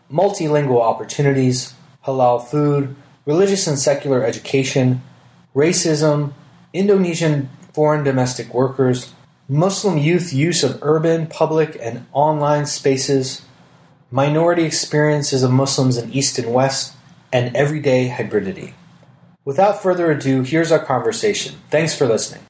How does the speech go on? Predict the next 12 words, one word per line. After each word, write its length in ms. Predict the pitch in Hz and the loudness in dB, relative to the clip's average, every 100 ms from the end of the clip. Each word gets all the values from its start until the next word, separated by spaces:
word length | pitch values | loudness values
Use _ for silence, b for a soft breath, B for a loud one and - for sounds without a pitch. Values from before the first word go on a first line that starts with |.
| _ _ _ _ _ _ _ _ _ _ _ _ _ - | _ _ _ _ _ _ _ _ _ _ _ _ _ -2
Welcome. 580 | - - 208 240 202 160 | -2 2 2 2 0 0
This 220 | 147 180 | -2 2
morning 260 | 185 214 | 2 2
I 40 | 190 | 2
have 240 | 170 156 | 2 0
the 40 | 147 | -2
pleasure 380 | - 180 170 | -2 -2 0
of 80 | 143 | 0
speaking 420 | - - 190 190 | -2 -6 -4 0
with 220 | 143 127 - | 0 -2 -6
Paul 420 | 156 165 160 143 | -4 -2 0 -2
O'Connor 580 | - 143 147 214 262 | -4 -2 0 0 -2